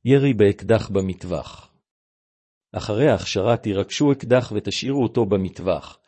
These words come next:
והם כבר יעדכנו את האגף לרישוי כלי ירייה שעשיתם את ההכשרה ועברתם אותה בהצלחה. האגף לרישוי כלי ירייה ישלח לכם רישיון נשק, ואז תוכלו לאסוף את האקדח שלכם ולהתחיל להסתובב איתו.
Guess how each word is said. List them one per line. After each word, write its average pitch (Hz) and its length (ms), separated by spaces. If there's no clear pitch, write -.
והם 101 220
כבר 101 260
יעדכנו 104 460
את 120 120
האגף 113 460
לרישוי 117 500
כלי 104 180
ירייה 110 440
שעשיתם 123 540
את 120 120
ההכשרה 107 600
ועברתם 107 540
אותה 104 260
בהצלחה. 95 680
האגף 107 480
לרישוי 107 520
כלי 104 200
ירייה 104 360
ישלח 131 400
לכם 113 280
רישיון 113 500
נשק, 85 460
ואז 104 300
תוכלו 139 360
לאסוף 123 460
את 117 100
האקדח 107 440
שלכם 127 600
ולהתחיל 104 500
להסתובב 107 580
איתו. 71 400